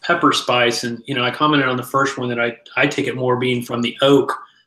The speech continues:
uh, than anything else, but a little bit of, uh,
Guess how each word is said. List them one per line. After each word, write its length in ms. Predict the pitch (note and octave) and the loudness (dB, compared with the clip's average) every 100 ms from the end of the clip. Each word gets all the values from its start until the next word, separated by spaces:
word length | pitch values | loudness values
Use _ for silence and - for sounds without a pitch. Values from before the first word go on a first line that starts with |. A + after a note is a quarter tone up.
| _ | _
uh, 200 | B2+ A#2 | 0 2
than 140 | A#2+ B2+ | 2 0
anything 340 | B2+ A#2+ A#2+ | 0 -2 -2
else, 320 | B2+ A#2+ A#2 - | 0 0 -2 -2
but 220 | A#2 - _ - _ - | -4 -6 _ -20 _ -6
a 60 | C3 | 2
little 320 | D3 D#3+ D3 | 4 6 6
bit 160 | C#3+ | 4
of, 360 | C#3 C3 A#2+ - - _ - - - | 4 2 0 -4 -16 _ -20 -14 -4
uh, 320 | C3 B2+ B2 | -2 -2 -4